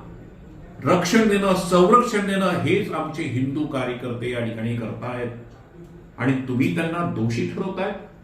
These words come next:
अरे तुमच्या या वक्तव्यामुळे त्यांना प्रोत्साहन मिळालं, त्यांना बळ मिळालं आणि त्याचमुळे त्यांनी या नंदुरबार शहरामध्ये दंगल घडवली.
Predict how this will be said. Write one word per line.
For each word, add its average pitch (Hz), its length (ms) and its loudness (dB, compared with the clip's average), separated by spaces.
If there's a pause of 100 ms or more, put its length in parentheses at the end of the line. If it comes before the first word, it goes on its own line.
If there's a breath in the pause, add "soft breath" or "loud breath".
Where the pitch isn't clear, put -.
(1500)
अरे 175 140 4 (140)
तुमच्या 165 360 2 (100)
या 165 160 4
वक्तव्यामुळे 156 960 4 (960)
त्यांना 139 240 0
प्रोत्साहन 151 600 2
मिळालं, 156 260 4
त्यांना 156 260 2
बळ 139 180 6
मिळालं 170 580 8 (180)
आणि 135 140 2 (200)
त्याचमुळे 202 640 6 (680)
त्यांनी 156 440 2
या 143 120 0
नंदुरबार 127 600 4 (100)
शहरामध्ये 117 560 2 (200)
दंगल 113 420 2
घडवली. 113 360 4